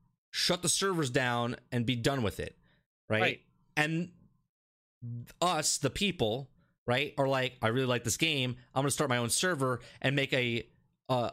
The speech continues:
Speaker 1: my own copy of this game and keep it running," okay? And they're like, "No, you
Speaker 2: No.
Speaker 1: can't do that."
Speaker 2: No.
Speaker 1: Right? And now the museum is like, "Well, I would like to show this in the museum and people can play it." And they're like, "Well, no, 'cause you charge ten dollars."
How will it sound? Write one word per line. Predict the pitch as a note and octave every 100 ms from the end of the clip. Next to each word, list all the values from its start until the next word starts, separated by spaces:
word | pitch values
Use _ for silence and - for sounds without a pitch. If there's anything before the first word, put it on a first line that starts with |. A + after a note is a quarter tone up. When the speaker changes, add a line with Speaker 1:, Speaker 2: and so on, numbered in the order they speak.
| -
Speaker 1:
my | B2+ C#3
own | F#3
copy | - D3 B2 B2
of |
this | G#2+ G2+
game | A#2+ A2 G#2+ G#2+ -
and | B2
keep | D3+ C#3+
it |
running," | A2+ A2+ F2+ F2 - _ _ -
okay? | A#2+ B2 A#2 A#2+ _ _ _ _ -
And | C#3
they're | D3+
like, | C#3 C3+ D3
"No, | D3 C3
you | B2
Speaker 2:
No. | D#3+
Speaker 1:
can't | A#2+
do | B2+
that." | F#2 E2 - _ _
Speaker 2:
No. | D3+ C#3+ C3 A2+ _
Speaker 1:
Right? | B2 A2+ A2+ - - - -
And | D3+
now | E3
the | E3
museum | F3 D3+ G3+ A3+
is | D#3+
like, | C#3+ B2 A#2+ -
"Well, | B2 C3 - _ _ _ C3+
I |
would | C3+
like | D#3+ D3+
to |
show | B2 - F#3
this | D3 B2+ A#2+ - - _ _ _ _ _ _ _
in | D#3+
the | D#3+
museum | D3+ B2+ D#3+ C#3+ C3
and | A#2
people | C3+ B2+
can | A#2
play | - D#3+ D3
it." | G2 - _ _ _ _ _ B2+
And |
they're | C3+
like, | C3 B2
"Well, | C3
no, | C#3+ C#3+
'cause | - B2 A2+
you | A#2+
charge | - C#3 A#2 -
ten | C#3+ B2
dollars." | C3+ D3+ G2+ F2+ - -